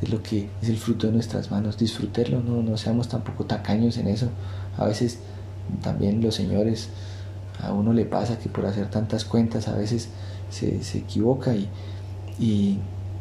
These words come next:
y también a veces las señoras no dan ese lugar, a ese momento de compartir con el esposo, de, de tener un tiempo para los dos, de compartirse. Y todo, acuérdense que el gozo,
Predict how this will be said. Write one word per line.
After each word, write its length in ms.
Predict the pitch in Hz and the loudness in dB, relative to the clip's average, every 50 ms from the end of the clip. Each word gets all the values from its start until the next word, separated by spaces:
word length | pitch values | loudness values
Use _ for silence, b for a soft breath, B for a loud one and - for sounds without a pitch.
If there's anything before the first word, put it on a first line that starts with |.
| - - - - - - - | -8 -8 -8 -10 -8 -2 -2
y 80 | 113 101 | 0 2
también 460 | - 104 98 98 101 101 101 104 110 | 2 2 2 4 4 4 4 6 4
a 80 | 113 | 4
veces 440 | 113 113 107 - 113 104 - - - - | 4 4 2 2 0 0 -2 -6 -2 0
las 180 | 113 104 101 | 2 2 2
señoras 380 | 107 98 95 101 107 110 113 113 | 2 4 4 4 4 4 4 6
no 220 | 117 120 120 123 | 6 8 8 8
dan 100 | 123 123 | 8 6
ese 160 | 120 120 - | 4 4 2
lugar, 420 | 123 120 107 - 107 113 117 123 127 - | 2 2 4 4 4 2 2 2 0 2
a 100 | 104 107 | 2 2
ese 180 | 107 104 - | 2 2 4
momento 440 | 127 120 110 104 107 110 104 - 113 | 4 4 4 4 4 2 2 2 2
de 100 | 110 110 | 0 2
compartir 460 | - 123 113 - 107 98 98 98 95 | 2 0 0 0 -2 -2 -2 -4 -2
con 160 | 95 123 120 | 2 2 4
el 80 | 120 110 | 4 4
esposo, 340 | 101 101 - 110 110 123 127 | 2 2 -2 -2 0 2 2
de, 140 | 120 113 101 B B B B B B B - | 2 2 0 B B B B B B B -2
de 80 | 110 104 | -2 0
tener 320 | - 113 101 104 104 120 | 2 2 2 4 4 4
un 120 | 120 120 | 4 2
tiempo 340 | 117 - 127 127 131 - - | 4 4 4 4 4 2 2
para 200 | - 131 120 113 | 2 2 2 2
los 180 | 107 101 98 98 | 0 0 0 0
dos, 280 | - - - - - | 0 0 0 -2 -4
de 80 | - - | -6 -6
compartirse. 720 | - - 110 - - 98 98 - - 139 139 - - 123 - - - - B B B B B B B B B B B B B - - - - | -4 -4 -4 -2 -2 -6 -4 0 0 0 0 0 -4 -6 -6 -6 -8 -8 B B B B B B B B B B B B B -8 -6 -2 2
Y 120 | 127 123 123 | 2 2 4
todo, 420 | - - 135 147 156 151 147 - B B B B B B B - | 4 2 2 4 4 2 0 -2 B B B B B B B -6
acuérdense 520 | - - - 123 117 120 127 127 - 127 | -6 -2 0 0 2 4 2 2 2 -2
que 240 | - - 127 117 110 - - - - | -2 0 0 0 0 -2 -8 -2 2
el 120 | 113 113 | 2 2
gozo, 420 | 110 - 120 120 120 - 139 131 | 4 4 4 4 4 4 2 0